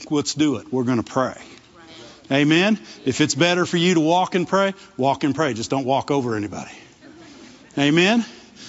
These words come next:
But we're gonna pray. And we're not gonna pray just to say words. We're gonna pray in faith with the words we believe, and we're going to invite God, and we're going to open the door for everything he would ever wanna do.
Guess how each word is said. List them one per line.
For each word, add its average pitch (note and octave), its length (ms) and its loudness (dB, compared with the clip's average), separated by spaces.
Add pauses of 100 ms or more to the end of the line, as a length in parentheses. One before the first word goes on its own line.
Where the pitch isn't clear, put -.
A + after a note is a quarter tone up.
(160)
But D#3+ 120 2
we're G3 220 4
gonna F3+ 220 2
pray. - 500 -2 (480)
And D3 160 2
we're G3 100 4
not B3 240 2
gonna A3+ 180 4
pray A#3+ 340 0
just F3 300 0
to F3+ 80 2
say F#3+ 220 2
words. D#3+ 580 0 (240)
We're G3 200 4
gonna G3+ 200 0
pray F3 440 2
in A#3+ 160 4
faith D#3 720 -2
with E3+ 220 2
the D#3 100 0
words F3 400 2
we F#3+ 320 4
believe, F3+ 920 0
and E3 200 2
we're G#3 180 2
going G3 320 0
to F3 140 0
invite E3 600 0
God, D3 300 0
and C#3+ 100 2
we're F#3+ 120 2
going F3 260 2
to D#3 120 -4
open G3 420 0
the F3+ 80 2
door C#3+ 480 0 (280)
for E3+ 180 -2
everything G3+ 640 0
he F3+ 160 2
would D#3 140 2
ever F3+ 320 0
wanna F3 320 2
do. D3 240 0